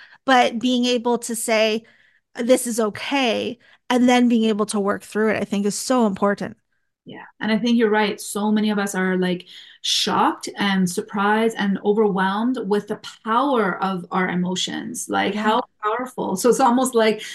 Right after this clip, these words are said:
Speaker 2: descending from the head. This is a very mental world, and everything has been about, like, mind, mental, everything here. The, the high masculine part of us but then descending into the heart, which is the more feminine, the softer part.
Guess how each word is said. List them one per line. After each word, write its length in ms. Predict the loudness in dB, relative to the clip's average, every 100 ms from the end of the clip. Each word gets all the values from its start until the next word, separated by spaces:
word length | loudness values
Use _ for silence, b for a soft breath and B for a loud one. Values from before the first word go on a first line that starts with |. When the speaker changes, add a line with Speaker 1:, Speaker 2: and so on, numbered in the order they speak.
| B B -14 -6
Speaker 2:
descending 720 | 0 2 2 2 4 4 2
from 160 | 0 -2
the 80 | -2
head. 420 | -4 -2 0 0
This 160 | -2 -2
is 80 | -2
a 80 |
very 280 | 0 0 2
mental 460 | 2 0 -2 -2 0
world, 500 | 0 -2 0 0 -2
and 140 | -4
everything 300 | -2 -2 -2
has 120 | -4 -4
been 220 | -2 0
about, 280 | 0 0 0
like, 180 | -2
mind, 720 | -6 -6 0 2 2 0 -2 -4 _ _ _
mental, 560 | -4 -2 0 2 2 2
everything 400 | 2 0 2 0
here. 360 | 0 0 -2 -2
The, 220 | -4 -4
the 100 | -4
high 340 | -2 2 2 4
masculine 800 | 2 2 -2 -4 -2 -2 -2
part 180 | -4 -4
of 100 | -2
us 300 | 0 -2 -4 B B B B B 0
but 80 | 2
then 420 | 4 4 2 0
descending 520 | -2 0 0 2 0
into 180 | -2 -4
the 180 | -6 -8
heart, 300 | -2 0 0 -4
which 120 | -4
is 120 | -2
the 60 | 0 0
more 80 | -2
feminine, 560 | 0 2 2 2 0
the 80 | -2
softer 580 | -6 -4 -2 -2 -4 -8
part. 440 | -6 0 2 2